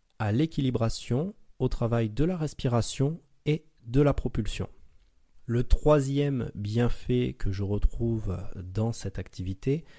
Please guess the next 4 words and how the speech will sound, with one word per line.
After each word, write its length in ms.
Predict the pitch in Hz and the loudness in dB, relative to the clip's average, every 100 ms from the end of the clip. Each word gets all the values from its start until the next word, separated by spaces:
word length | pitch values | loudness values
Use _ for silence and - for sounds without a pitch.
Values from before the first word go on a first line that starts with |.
| - - | -20 -10
c'est 160 | - | -2
le 120 | 110 113 | 2 2
développement 880 | 117 135 123 127 - 127 123 - - | 4 2 4 4 4 2 2 0 0
affectivo-émotionnel, 1800 | 113 - 110 - 120 107 113 113 - 104 95 92 - 107 135 156 143 | 4 6 4 0 -6 0 2 2 -2 -6 -4 -4 -2 0 2 0 -2